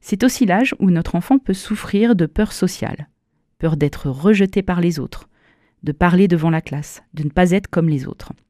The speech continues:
Dans toutes ces périodes, notre enfant peut passer d'une simple peur qui passera avec une réassurance de notre part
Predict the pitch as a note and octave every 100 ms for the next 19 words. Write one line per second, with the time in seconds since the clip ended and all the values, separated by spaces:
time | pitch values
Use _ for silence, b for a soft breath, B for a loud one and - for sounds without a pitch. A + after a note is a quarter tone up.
0 | _ _ _ _ _ _ - B B B
1 | - A3+ - - A3 F#3+ D#3+ D3 F#3 G3
2 | D3+ D#3 - A#3+ - F3 D3+ D#3 A#3+ -
3 | B B B F#3 G3 F#3+ C4+ C4+ - F#3+
4 | F3 D#3 - D3+ C#3+ D#3 - D#3+ C3+ -
5 | C3+ C#3+ G3 G3 - D#3+ D#3 C#3+ D3 C3
6 | - F#3 A#3+